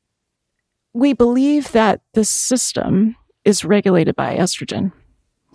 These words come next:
So the decline in estrogen starting around age forty, forty-three is kind of the average, seems to be the driver behind cerebral hypometabolism. The way I describe it to my patients is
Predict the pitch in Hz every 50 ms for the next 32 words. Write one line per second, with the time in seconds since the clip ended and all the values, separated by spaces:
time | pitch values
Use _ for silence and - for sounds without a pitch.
0 | _ _ _ _ _ _ _ _ _ _ - - 233 220 214 - 220 202 - -
1 | - 240 247 247 247 247 247 220 190 208 196 - - 180 - - 127 135 190 226
2 | 240 262 - - 202 202 180 196 190 180 180 170 175 175 - - - 190 165 -
3 | - - - - - - - - 202 180 - - 202 208 196 180 196 196 180 175
4 | 180 180 185 - - 208 - - - - - - - - - - - - - -
5 | - - - - - - - - _ _ _ _ _ - - - - 226 233 233
6 | 226 - - - - 202 196 - 170 - 160 143 131 - - - - - 202 175
7 | - _ _ - 190 175 190 202 202 185 175 - - 185 175 170 165 - 160 156
8 | 175 180 185 165 - - 220 - - - 175 175 - - 185 - - - - 151
9 | - - 180 185 208 247 269 294 285 240 214 - - 226 220 220 - 226 - 196
10 | 190 - 208 214 196 - - 254 226 226 - - 139 165 202 185 180 175 - -